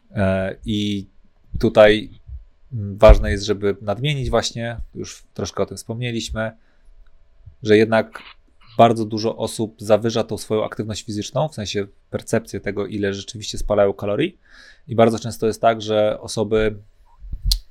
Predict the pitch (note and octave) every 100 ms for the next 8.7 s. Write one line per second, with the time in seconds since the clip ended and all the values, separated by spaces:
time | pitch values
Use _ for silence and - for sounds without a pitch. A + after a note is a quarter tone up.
0 | _ - A#2 G#2 G#2+ G2+ G#2+ - A2 G#2+
1 | - G#2 G#2+ A2 B2 G#2 A#2+ C3+ _ _
2 | _ _ _ _ D3+ A2 G#2 G2+ G2+ G2+
3 | G2+ _ _ - - - _ - G#2 G#2
4 | G#2+ G#2+ G#2 G#2+ _ - A2 G#2 - A2+
5 | G#2 G#2 G2 - _ G#2+ G#2+ G#2 G#2+ A2
6 | G#2 G2+ G#2+ G#2 G2+ A#2 A2+ A2 A2+ B2
7 | D3+ C#3 C3+ A#2 A#2+ - - G#2 G#2 G#2
8 | - G#2 G#2 G2 F#2+ F#2+